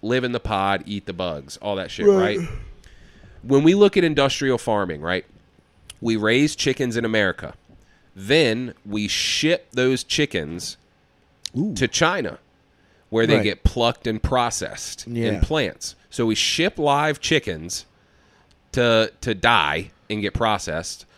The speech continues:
Speaker 2: Z-
Speaker 1: or we might, we might kill them, and then I don't know how that would keep. Either way, we send them over there to get processed, and then we se-, and then we send them back for us to eat. So
Speaker 2: Yeah.
Speaker 1: it's this useless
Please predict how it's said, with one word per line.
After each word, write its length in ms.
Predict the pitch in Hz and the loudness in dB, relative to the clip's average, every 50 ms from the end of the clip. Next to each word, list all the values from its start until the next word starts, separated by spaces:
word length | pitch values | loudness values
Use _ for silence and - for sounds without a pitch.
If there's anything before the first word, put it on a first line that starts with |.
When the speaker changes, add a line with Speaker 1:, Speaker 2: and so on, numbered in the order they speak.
| _ - 131 | _ -14 -12
Speaker 2:
Z- 80 | 117 113 | 0 6
Speaker 1:
or 320 | 175 196 196 196 190 180 170 | 8 10 10 10 8 6 4
we 200 | - 147 156 156 | 4 2 2 2
might, 280 | 147 139 143 139 131 - _ _ _ _ | 4 4 2 2 0 -2 _ _ _ _
we 160 | 139 147 147 | -4 -2 0
might 300 | 139 135 131 123 110 - | 2 2 2 2 0 -2
kill 280 | - - 135 120 110 107 | -2 -2 0 0 2 2
them, 240 | 107 104 104 101 104 | 2 0 0 0 -2
and 120 | 101 101 101 | -2 -2 -2
then 100 | 98 - | -2 0
I 160 | - 117 117 | 0 2 2
don't 140 | 113 110 107 | 2 2 2
know 140 | 104 104 101 | 0 0 0
how 140 | 110 104 95 | 0 0 0
that 140 | 92 85 | -2 -2
would 140 | 76 90 85 - | -2 -4 -8 -8
keep. 300 | - 101 87 76 - - | -8 -8 -6 -6 -6 -2
Either 240 | - 135 139 131 113 | -2 0 0 0 0
way, 300 | 101 95 80 60 62 - - _ _ _ _ _ _ _ _ | -2 -2 -4 -4 -8 -14 -18 _ _ _ _ _ _ _ _
we 100 | - 117 | -6 -6
send 280 | 113 - - 156 165 170 | -4 0 0 0 2 2
them 100 | 165 165 | 2 4
over 200 | 165 160 160 160 | 4 4 4 4
there 180 | 151 147 143 135 | 4 4 4 4
to 60 | 131 | 2
get 140 | 123 117 - | 0 -2 -2
processed, 600 | - 117 110 104 101 - 110 104 107 - - - - - | -2 0 0 0 -2 -2 -2 -2 -2 -4 -6 -12 -8 -6
and 160 | 135 156 170 | -4 -2 0
then 180 | 180 190 202 208 | 0 0 0 0
we 100 | 208 196 | -2 -4
se-, 240 | - - - 185 - | -4 -4 -4 -4 -4
and 140 | - 175 185 | -4 -2 0
then 120 | 196 202 214 | 0 0 0
we 100 | 214 196 | -2 -4
send 340 | - - - 208 214 214 | -4 -2 0 0 2 2
them 160 | 214 208 202 185 | 2 2 2 4
back 300 | 185 196 226 226 - - | 4 6 6 6 4 2
for 160 | - 180 180 | 0 0 2
us 140 | 175 170 - | 2 0 0
to 120 | - 247 - - | -4 -6 -4 -2
eat. 240 | 214 277 269 - - _ - - - - - - - - | 0 0 0 -2 -4 _ -20 -20 -20 -20 -20 -20 -14 -6
So 280 | - 233 196 202 196 190 | 2 6 6 6 6 6
Speaker 2:
Yeah. 120 | - 190 190 | 6 6 6
Speaker 1:
it's 120 | 185 - | 6 4
this 260 | - 185 190 170 - | 2 0 0 0 0
useless 1000 | 147 143 135 131 147 175 214 247 247 - - 247 247 254 262 254 - - - - | -4 -8 -8 -4 -2 0 2 2 2 0 -2 0 2 2 2 2 0 -2 -4 -6